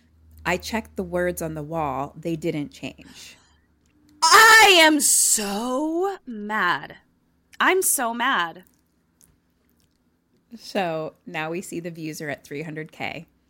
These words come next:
Speaker 1: And he is showing on the screen the side-by-side of the change of the
Speaker 2: You
Speaker 1: words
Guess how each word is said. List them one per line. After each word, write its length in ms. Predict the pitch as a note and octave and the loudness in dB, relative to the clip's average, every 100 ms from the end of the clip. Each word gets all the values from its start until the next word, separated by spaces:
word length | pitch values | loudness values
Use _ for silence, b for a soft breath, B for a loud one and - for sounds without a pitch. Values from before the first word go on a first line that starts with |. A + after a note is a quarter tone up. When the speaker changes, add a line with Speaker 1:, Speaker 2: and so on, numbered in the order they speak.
| _ _ _ _ _ _ _ _ _ _ - - | _ _ _ _ _ _ _ _ _ _ -18 -6
Speaker 1:
And 320 | F3 D#3+ C3+ | -6 -4 -8
he 300 | - F#3 E3 | -12 -8 -6
is 160 | D3+ D3+ | -6 -8
showing 340 | - C#3+ C#3 | -10 -8 -10
on 120 | C#3 | -12
the 80 | C#3 | -14
screen 560 | - - G#3 F#3 C#3+ C3+ | -16 -12 -10 -8 -8 -10
the 100 | D3 | -10
side-by-side 840 | - C#3 - - - C#3 B2+ - D#3+ | -10 -10 -10 -14 -14 -16 -16 -16 -16
of 120 | C#3 | -18
the 80 | D3+ | -18
change 520 | - - - - - - | -20 -20 -20 -20 -20 -20
of 120 | - | -20
the 60 | - | -20
Speaker 2:
You 40 | |
Speaker 1:
words 400 | - - D#3 - | -18 -18 -16 -16